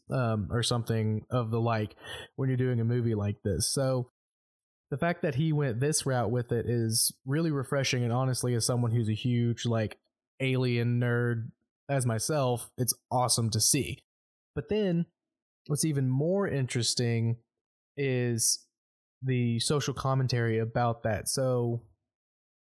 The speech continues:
now that we know that the U F O is an actual biological creature that is not abducting people to perform, like, experiments on. It's eating them. It's eating the horses. It's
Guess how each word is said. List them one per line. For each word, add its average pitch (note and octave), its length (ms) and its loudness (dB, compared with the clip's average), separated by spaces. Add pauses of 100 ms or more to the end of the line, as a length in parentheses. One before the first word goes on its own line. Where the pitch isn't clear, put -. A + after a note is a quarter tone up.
now D#3 180 0
that D#3+ 180 0
we C#3+ 480 2
know C3 260 2
that A#2+ 400 0 (840)
the C3 80 -2
U C3+ 180 2
F B2+ 100 -4
O A#2+ 480 2 (140)
is A#2 400 0
an A#2 120 0
actual B2 360 0
biological A#2+ 580 0
creature A#2+ 600 0
that A2 140 0
is G#2+ 220 -2
not B2+ 320 0
abducting C3+ 480 -2
people A#2+ 440 0
to A2+ 280 0 (280)
perform, A2+ 720 0 (500)
like, G#2+ 180 2
experiments C3 640 0
on. A#2 220 0
It's - 260 -4
eating B2+ 460 0 (100)
them. G2 340 -2
It's - 200 -2
eating D#3+ 280 0
the C3+ 100 0
horses. B2 420 -2
It's - 160 -4